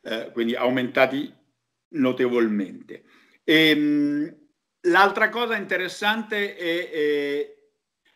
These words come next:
l'ambiguità, l'ironia macabra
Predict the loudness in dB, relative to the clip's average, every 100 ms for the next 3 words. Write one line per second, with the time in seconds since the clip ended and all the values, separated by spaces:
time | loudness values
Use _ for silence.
0 | _ -6 -2 -2 0 -2 0 -4 -2 -2
1 | 0 -2 -6 _ -10 -6 -4 -4 -4 -6
2 | -6 -6 -4 -6 -4 -4 -2 -4 -8 -8
3 | -10 -14 -20